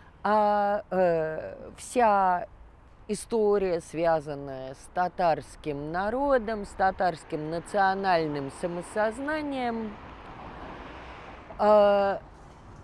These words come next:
была сокращена до невозможности. Тем не менее, с самого своего начала Петербург был городом исключительно многоца-,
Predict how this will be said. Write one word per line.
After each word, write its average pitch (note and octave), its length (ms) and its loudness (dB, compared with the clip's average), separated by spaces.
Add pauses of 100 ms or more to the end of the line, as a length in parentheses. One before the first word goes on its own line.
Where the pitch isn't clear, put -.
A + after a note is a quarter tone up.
(600)
была C4+ 680 4 (1200)
сокращена C4+ 840 -4
до A3+ 140 0
невозможности. G3+ 1600 -2 (1120)
Тем D4 240 0
не D4 120 -2
менее, D4 920 0 (120)
с - 120 -14
самого C4+ 420 2
своего A3 480 2
начала D4 600 -2
Петербург A#3+ 680 0
был G3 320 2
городом F3 840 2
исключительно A3+ 1040 0
многоца-, F3 640 0